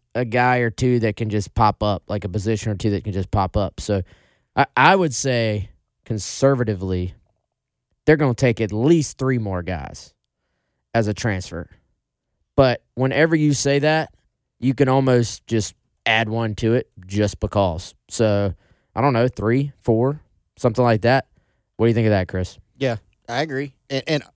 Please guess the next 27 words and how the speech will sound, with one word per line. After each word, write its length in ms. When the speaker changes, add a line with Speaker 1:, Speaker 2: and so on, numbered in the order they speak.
Speaker 2:
uh, 40
by 180
the 80
way, 180
I'm 120
glad 380
that 80
we're 140
past 640
the, 100
you 100
know, 200
we, 140
we 120
still 220
do, 220
do 180
red 240
shirts, 520
right? 320
But 240
generally, 680
blue 220
shirt, 440
gray 220
shirt, 380
I'm 80